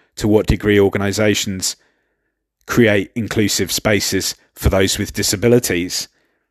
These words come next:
Obviously, accessibility is a huge issue.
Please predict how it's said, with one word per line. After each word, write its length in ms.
Obviously, 400
accessibility 960
is 140
a 60
huge 380
issue. 420